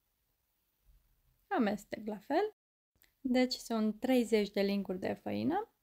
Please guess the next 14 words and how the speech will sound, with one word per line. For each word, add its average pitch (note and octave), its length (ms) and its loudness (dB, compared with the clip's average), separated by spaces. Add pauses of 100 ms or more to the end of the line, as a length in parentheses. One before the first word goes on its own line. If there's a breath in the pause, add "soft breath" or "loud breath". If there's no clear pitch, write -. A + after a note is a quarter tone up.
(340)
potrivite, A3 920 -2 (260)
să - 200 -4
nu F#3+ 160 0
fie G#3 320 -6
cu G#3+ 140 -4
vârf. - 480 -6 (1900)
Procedez G#3+ 880 0 (100)
identic C4+ 720 -2 (440)
până D4+ 360 2
termin G3+ 560 -2 (200)
toată B3+ 420 0
făina G3 520 -2
de C4+ 260 -4
încorporat. D4 1040 -2